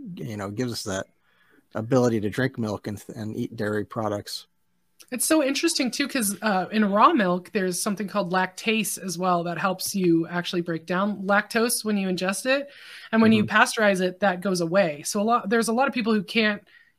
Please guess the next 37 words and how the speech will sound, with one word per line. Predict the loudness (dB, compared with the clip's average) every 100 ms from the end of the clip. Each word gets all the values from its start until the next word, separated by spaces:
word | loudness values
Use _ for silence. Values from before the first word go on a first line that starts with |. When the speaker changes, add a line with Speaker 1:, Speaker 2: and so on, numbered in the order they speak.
| -4
Speaker 2:
eat, | -2 -2 -6 -10 -4
uh, | 0 0 -2 -6 -12 _
pasteurized | 0 2 2 -2 -2
cow's | -2 -2 -2
milk | -2 -4
that | -8
can | -6 -4 -2 -2
tolerate, | 0 2 2 0 -4 _ _ _ _ _
um, | -6 -4 -4 -8 -12 _ _ _ 0
raw | 4 4
cow's | 2 -2 -4 -4
milk. | -4 -6 -12 -18 -2
And | 2
then | 2
cheese | 4 4 4 0 0
too, | 0 2
the | 2
longer | 2 4 2
you | 2
age | 0 -2
it, | -4 -4
the | -2
more | 0 0
those, | 2 0 0 -4
those | -4 -4 -2
things | -4 -4
get | -6
broken | -4 -2 -2 -2
down | 0 0 0
to | -2
where, | 0
like, | 2 0 -6
Parmesan | -2 0 2 0 -2
that's | -2 -4
aged | -6 -4
for | -4 -4
years | -2 0 -2